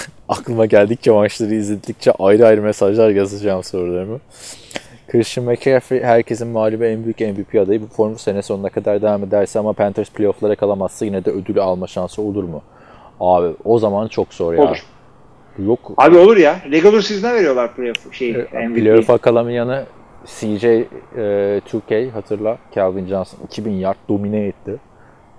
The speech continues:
Speaker 1: Gündeme bile getirmediler abi. İki bin on bir, iki bin on iki sezonu.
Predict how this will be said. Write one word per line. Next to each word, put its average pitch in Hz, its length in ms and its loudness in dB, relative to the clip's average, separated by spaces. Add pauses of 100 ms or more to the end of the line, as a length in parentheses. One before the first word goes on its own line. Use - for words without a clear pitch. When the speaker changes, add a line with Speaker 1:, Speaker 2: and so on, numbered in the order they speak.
(120)
Speaker 1:
Gündeme 107 380 0
bile 117 180 6
getirmediler 104 560 -4
abi. 92 260 -2 (120)
İki 87 160 -10
bin 95 180 -8 (120)
on 92 240 -10
bir, 87 180 -8
iki - 120 -20
bin 90 140 -12
on - 20 -12
iki 85 220 -14
sezonu. 76 360 -14